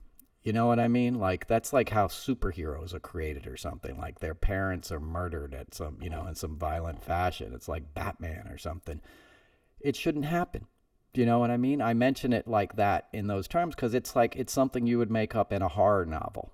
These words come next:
And we're living in a horror novel in America now. Every day, you know, every day in America, violence, gun violence, i-, has just become epidemic.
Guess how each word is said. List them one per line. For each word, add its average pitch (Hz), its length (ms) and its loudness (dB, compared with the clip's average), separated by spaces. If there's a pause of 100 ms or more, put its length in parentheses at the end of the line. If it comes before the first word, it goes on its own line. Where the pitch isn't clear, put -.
(120)
And 98 160 -4
we're 104 140 0
living 110 400 2
in 78 100 -4
a 76 100 -4
horror 76 280 -2
novel 82 460 -8
in - 80 -10
America - 440 -10
now. - 360 -10
Every 101 340 -2
day, 90 400 0 (480)
you 90 100 -8
know, - 280 -6
every 113 300 0
day 104 220 2
in 98 80 0
America, 95 520 0
violence, 90 760 0 (800)
gun 104 240 2
violence, 95 720 0 (320)
i-, 101 200 0
has 98 180 -2
just 107 280 -2
become 113 340 2
epidemic. 120 680 2